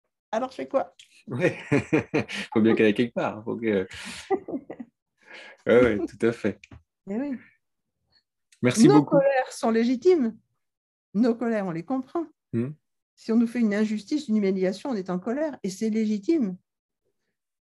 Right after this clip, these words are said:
Speaker 1: Les colères de l'enfant sont légitimes.
Speaker 2: Ouais, il faut qu'on, oui, il faut, faut l'accepter. Et j'aime, j'aime beaucoup, en effet, l'idée de trouver, euh, une façon de l'exprimer, euh, qui soit, en effet, euh, acceptable pour, euh,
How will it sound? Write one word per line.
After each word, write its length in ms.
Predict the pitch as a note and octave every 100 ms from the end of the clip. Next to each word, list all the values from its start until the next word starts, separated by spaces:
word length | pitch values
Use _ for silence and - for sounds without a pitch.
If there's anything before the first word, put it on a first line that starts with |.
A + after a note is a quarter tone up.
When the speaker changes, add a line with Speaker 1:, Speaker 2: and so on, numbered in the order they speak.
| -
Speaker 1:
Les 140 | F#3
colères 300 | F#3+ G3 G3
de 80 | F3+
l'enfant 320 | D#3+ D#3+ A#3
sont 180 | - F3
légitimes. 640 | D#3+ A3 A3 A3 B3+ F#3+ F#3 _ _ _ _ _ _ _ _ _ _ _ _ _ _ _ _ _ _ _ _ _ _ _ _ _ _ _ _ -
Speaker 2:
Ouais, 200 | A2+ G2+
il 40 |
faut 140 | - -
qu'on, 300 | - D#2+ - _ _ _ _ _ _ - -
oui, 160 | F#2+ G#2+
il 80 |
faut, 180 | G2+ F2
faut 120 | - F#2
l'accepter. 440 | F2+ - F2+ B2
Et 60 | G#2
j'aime, 180 | G#2+
j'aime 180 | G2+ G#2+
beaucoup, 260 | A2 G#2 C3
en 60 |
effet, 240 | G#2+ F#2+ A2+
l'idée 200 | F2+ F#2+
de 60 |
trouver, 440 | F#2+ - F2+ F#2 F#2
euh, 80 | E2 _ _ _ _ _
une 140 | F2+
façon 340 | D#2+ F2 - G2+
de 60 | F2+
l'exprimer, 600 | F#2 - - F#2 F#2+ - _ -
euh, 180 | F2+ F2+
qui 180 | - -
soit, 280 | - -
en 80 | -
effet, 360 | D#2 - F#2 F2
euh, 140 | E2+ - _ _ -
acceptable 600 | F#2 - E2 - F2+ E2
pour, 300 | - E2 E2
euh, 220 | - -